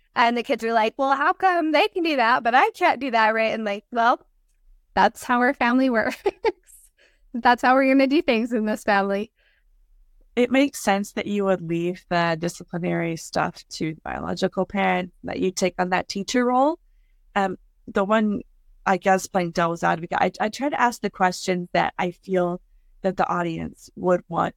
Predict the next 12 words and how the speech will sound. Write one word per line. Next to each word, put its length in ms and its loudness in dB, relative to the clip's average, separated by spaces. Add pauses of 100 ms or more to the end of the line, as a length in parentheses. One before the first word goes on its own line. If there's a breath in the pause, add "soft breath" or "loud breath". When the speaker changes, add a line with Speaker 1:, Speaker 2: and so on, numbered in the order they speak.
Speaker 2:
to 160 -6
know, 440 -4 (420)
or 220 4
the 120 0
concerns. 640 -4
I'd 120 -8
say, 120 -2
"What 180 0
about 300 -2
this, 340 -2
but 240 0
that, 200 0